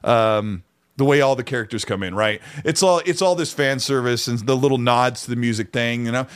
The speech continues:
I'm like, "Oh, this is, you know, Chris Pratt's doing a great job, really good. He's, like, really enjoyable to listen to. They're doing a good t-, job with the movie." It was just your, it was what you expect. I guess it was what I would expect from a Mario Brothers movie, but it is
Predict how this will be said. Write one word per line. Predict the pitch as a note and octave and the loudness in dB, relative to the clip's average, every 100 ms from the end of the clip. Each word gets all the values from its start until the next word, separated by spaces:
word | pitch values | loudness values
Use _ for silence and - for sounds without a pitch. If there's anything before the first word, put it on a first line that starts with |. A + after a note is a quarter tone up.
| - - | -14 -6
I'm | |
like, | A3+ C4 | -2 0
"Oh, | C4 | 2
this | D4 C#4 | 0 -2
is, | C4+ A#3+ | -4 -2
you | |
know, | G#3+ G3+ | -2 0
Chris | - D#4+ | -2 -2
Pratt's | - A#3 G#3+ | 0 0 0
doing | A#3+ G3+ | 0 2
a | |
great | D#3 E3+ C#3 | 2 2 2
job, | D#3 D#3+ E3 D3 | 4 4 2 0
really | D#3 D3+ | 0 2
good. | C3+ C#3+ C#3+ | 2 2 2
He's, | B2 | 0
like, | C3+ C#3+ | -2 2
really | D#3 D3+ | 2 2
enjoyable | B2+ C3+ C3+ C3 B2+ - - - | 2 2 2 0 -2 -6 -20 -6
to | - | 0
listen | C#3 C3+ - B2+ | 0 0 -2 -2
to. | C#3 C3+ C3+ B2 A2 | 0 2 2 0 0
They're | B2+ A#2+ G2 - | 2 0 -6 -4
doing | D3 D3+ | 0 0
a | C#3+ | 0
good | D3 C#3 | 0 -2
t-, | - C#3+ - | -2 -4 0
job | C#3 C#3+ | 2 4
with | C#3 | 2
the | C3 | 0
movie." | C#3 D3 D3 | 2 2 2
It | D3 | 2
was | E3+ | 0
just | A#3 G3+ A3+ | -2 -4 -2
your, | A3+ F#3 - - _ _ | 0 -2 -8 -20 _ _
it | A3+ | 0
was | B3+ F3 | 2 4
what | G#3+ A#3 | 4 4
you | B3+ | 0
expect. | - - - A#3 | 0 -2 -2 2
I | E3+ | 2
guess | F#3 C#4+ - | 2 0 -2
it | |
was | C#3+ C#3+ | -4 0
what | F3+ | 0
I | G3 | 0
would | |
expect | F3 - C3+ D#3 - | -2 -2 0 -2 -2
from | F#3+ | -2
a | D#3 B2+ G#2 _ _ _ | 0 -2 -4 _ _ _
Mario | A#2+ D3+ | 0 2
Brothers | F#3+ G3 D#3 | 2 2 2
movie, | F#3+ G#3 | 2 0
but | D3 C3+ | 0 0
it | D3 | 0
is | C#3 | -2